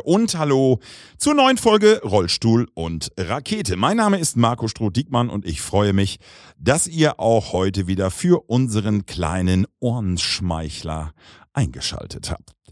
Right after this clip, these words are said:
Liebe Leute, der Demografiewandel in Deutschland ist seit vielen Jahren ein heiß diskutiertes Thema in den Pressegazetten und digitalen Medien dieser Welt. Unsere Bevölkerung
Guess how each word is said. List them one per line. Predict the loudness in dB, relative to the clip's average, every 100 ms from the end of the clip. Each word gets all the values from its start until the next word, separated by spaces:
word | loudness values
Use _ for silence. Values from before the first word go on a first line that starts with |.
| -16 -12 -10 -12 -16 _
Liebe | 2 6
Leute, | 6 6 4
der | 4 6
Demografiewandel | 4 4 2 0 2 2 2 2 0 0
in | 4
Deutschland | 4 4 2 0
ist | 2
seit | 2 0
vielen | 0 2 4
Jahren | 4 2 0 -2
ein | -2 -2 0
heiß | 0 -2 -2
diskutiertes | -4 -4 -4 -4 -4 -2 -4 -2
Thema | 0 2 2
in | 2 0
den | 0
Pressegazetten | 0 0 0 -2 -4 0 -2 -2 -6
und | -2 -4 -4 -4
digitalen | -4 -2 -4 -4 -2 0 2 0
Medien | 0 0 -2 -4
dieser | -4 -2 -2 -2 -4
Welt. | -6 -6 -10
Unsere | -6 -2 2
Bevölkerung | 2 4 2 2 2